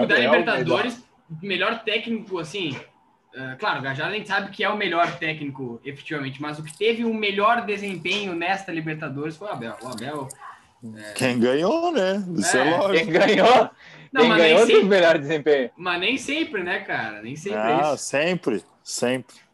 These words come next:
Speaker 2: Não,
Speaker 1: O
Speaker 2: nem sempre.
Speaker 1: campeão, o campeão é o melhor.
Speaker 2: Nem
Speaker 3: Lógico.
Speaker 2: sempre,
Speaker 4: Tem
Speaker 2: nem sempre.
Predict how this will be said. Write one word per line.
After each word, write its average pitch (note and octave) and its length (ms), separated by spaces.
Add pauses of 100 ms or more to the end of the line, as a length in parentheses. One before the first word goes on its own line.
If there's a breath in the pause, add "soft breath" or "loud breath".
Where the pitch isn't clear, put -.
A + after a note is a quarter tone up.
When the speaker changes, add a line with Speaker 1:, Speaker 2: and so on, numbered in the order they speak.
(280)
Speaker 2:
Não, C3 340
Speaker 1:
O C#3 40
Speaker 2:
nem A#2+ 160
sempre. A#2 240
Speaker 1:
campeão, C#3 420
o B2 80
campeão B2+ 540
é D3 60
o D#3 80
melhor. B2+ 340 (920)
Speaker 2:
Nem A#3 140
Speaker 3:
Lógico. B2 440
Speaker 2:
sempre, E3+ 280
Speaker 4:
Tem D#3+ 260
Speaker 2:
nem B2 80
sempre. B2 220